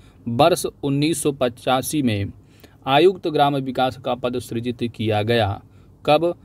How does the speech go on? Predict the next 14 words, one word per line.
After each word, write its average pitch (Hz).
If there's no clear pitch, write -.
वर्ष 143
उन्नीस 123
सौ 151
पचासी 117
ईस्वी 117
में 156
आयुक्त 156
ग्राम 127
विकास 123
का 120
पद 123
सृजित 117
किया 107
गया। 113